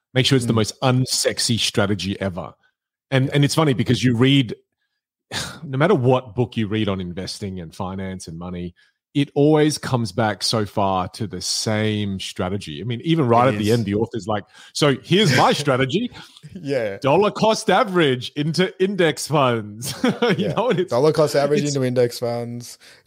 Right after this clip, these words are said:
Speaker 2: Draw down, don't have too much debt.
Speaker 1: That's
Speaker 2: Allocate
Speaker 1: right. Below your
Speaker 2: ten percent
Speaker 1: means.
Speaker 2: to, like, charity and philanthropy and giving,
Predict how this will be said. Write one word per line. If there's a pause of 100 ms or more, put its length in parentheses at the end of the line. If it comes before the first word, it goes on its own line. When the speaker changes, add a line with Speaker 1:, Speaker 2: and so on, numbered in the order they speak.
(220)
Speaker 2:
Draw
down,
don't
have
too
much
debt. (1000)
Speaker 1:
That's
Speaker 2:
Allocate (180)
Speaker 1:
right.
Below
your
Speaker 2:
ten
percent
Speaker 1:
means.
Speaker 2:
to,
like, (220)
charity
and
philanthropy
and
giving,